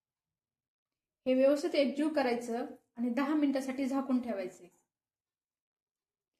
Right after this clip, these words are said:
दहा मिनिटं झाकून ठेवला म्हणजे व्यवस्थित भिजून राहील ते. दहा मिनिटं झाली आहे, त्यामध्ये आपण काही भाज्या घालू.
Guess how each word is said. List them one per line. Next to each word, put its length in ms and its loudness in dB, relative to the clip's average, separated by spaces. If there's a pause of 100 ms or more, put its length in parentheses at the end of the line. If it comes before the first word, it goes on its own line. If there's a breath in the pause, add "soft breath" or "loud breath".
(480)
दहा 220 -6
मिनिटं 300 -4
झाकून 380 -4
ठेवला 280 -2
म्हणजे 220 -2
व्यवस्थित 360 -4
भिजून 300 -4
राहील 260 -6
ते. 240 -16 (1400)
दहा 280 0
मिनिटं 300 2
झाली 320 0
आहे, 440 -2 (2500)
त्यामध्ये 400 0
आपण 260 -2
काही 160 0
भाज्या 360 -2
घालू. 240 -6